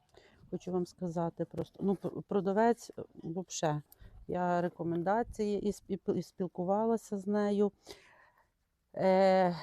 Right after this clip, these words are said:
я її не рекламую. Вона навіть не знає, чесно вам скажу.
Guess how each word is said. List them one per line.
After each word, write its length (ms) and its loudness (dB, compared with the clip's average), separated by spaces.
я 340 4
її 300 0
не 140 0
рекламую. 640 -4
Вона 260 2
навіть 300 0
не 80 2
знає, 500 -2
чесно 300 -6
вам 140 -6
скажу. 420 -10